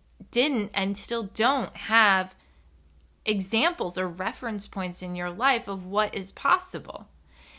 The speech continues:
And if I just sit here and get straight to the point, like everybody wants me to sometimes, like, just give me the information I need and let me run away with it, then you miss all the meat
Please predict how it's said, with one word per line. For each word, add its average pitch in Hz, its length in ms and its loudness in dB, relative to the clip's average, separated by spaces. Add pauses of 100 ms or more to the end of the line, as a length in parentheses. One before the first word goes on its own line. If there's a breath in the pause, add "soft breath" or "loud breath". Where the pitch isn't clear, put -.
(200 loud breath)
And 220 120 0
if 226 140 -2
I 285 640 6 (180)
just 294 520 0
sit - 360 -2
here 247 320 2
and 208 180 -2
get 233 220 2
straight 233 300 -2
to 254 80 -6
the 233 60 -6
point, 208 520 -8 (180)
like 190 280 -8
everybody 202 400 0
wants 202 420 0
me 156 120 -6
to 147 200 -10
sometimes, 165 760 -8
like, 165 260 -8 (440 loud breath)
just 247 220 -8
give 269 220 2
me 269 120 0
the 247 100 0
information 220 580 -4
I 208 120 0
need 202 220 -2
and 180 100 -4
let 180 100 -4
me 180 100 -6
run 180 180 -4
away 247 240 2
with 214 180 -2
it, 180 260 0 (560 loud breath)
then 247 180 2
you 262 100 2
miss 269 640 0 (120)
all 247 180 6
the 226 100 0
meat 220 420 0